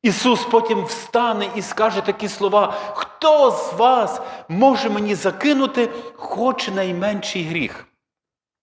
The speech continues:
І Він це не сказав до апостолів, Він це сказав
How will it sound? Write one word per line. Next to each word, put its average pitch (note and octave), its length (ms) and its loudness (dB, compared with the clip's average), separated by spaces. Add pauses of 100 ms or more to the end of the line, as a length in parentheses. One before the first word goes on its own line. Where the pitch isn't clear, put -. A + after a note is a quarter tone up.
(1300)
І F#3+ 80 2
Він A#3 200 4
це A#3+ 120 2
не A3 120 2
сказав G3+ 520 0
до A3+ 120 0
апостолів, F#3 680 0 (260)
Він G3 220 0
це D3 160 -4
сказав D#3 680 -2